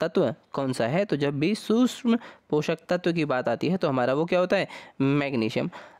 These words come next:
अगले क्वेश्चन में हमसे पूछा गया है, "Absorption of water by root increased", मतलब जड़ों द्वारा जल का अवशोषण बढ़ता है कब? जब ट्रांसपिरेशन रेट बढ़ जाता है, मतलब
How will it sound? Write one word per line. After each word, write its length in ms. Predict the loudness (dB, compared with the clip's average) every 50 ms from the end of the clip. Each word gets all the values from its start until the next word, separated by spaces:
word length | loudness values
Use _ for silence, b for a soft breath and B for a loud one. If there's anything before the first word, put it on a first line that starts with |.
| _ _ -6
अगले 240 | -4 0 0 0
क्वेश्चन 260 | 2 0 0 2 2 2
में 80 | 2
हमसे 240 | 2 0 0 -2 -2
पूछा 300 | 0 -2 0 0 0 0
गया 180 | 0 0 0 2
है, 300 | 0 0 0 0 -2 -2
"Absorption 440 | 0 0 2 2 0 0 -2 0
of 280 | 2 2 2 2 0 0
water 540 | 0 2 2 2 0 0 0 0 0 0 -2 B B B B _
by 260 | -4 -2 -2 0 0 2
root 280 | 2 2 2 2 2 -2 -4 _ 0
increased", 500 | 0 0 0 0 0 0 -2 -2 -4 -6 B B B B _ -2
मतलब 340 | -2 -2 0 0 -2 -2 -2 B B B B B _ -8
जड़ों 360 | -4 0 0 2 2 2 2
द्वारा 360 | 2 2 2 2 0 0 0 -2
जल 320 | -2 0 0 2 2 2
का 280 | 2 0 0 0 -2 B B B B _ _ _ -8
अवशोषण 600 | -4 -4 -2 -2 0 -2 0 0 -2 -2 -2 -4 -8 _ -6
बढ़ता 360 | -2 -2 -2 -2 -2 -2 -2 0
है 220 | 0 0 -2 -2 -4 _ _ _ _ -2
कब? 300 | -2 0 2 2 0 0 B B B B -4
जब 280 | 0 0 2 2 2 0
ट्रांसपिरेशन 880 | 0 -2 _ -2 -2 -2 -2 -4 0 0 2 2 2 2 2 2 4
रेट 300 | 4 4 2 2 2 -2 B B B B B _ -2
बढ़ 180 | -2 0 0
जाता 280 | 2 0 0 0 0 0
है, 120 | 0 0
मतलब 360 | 0 -2 0 0 0 -2 -2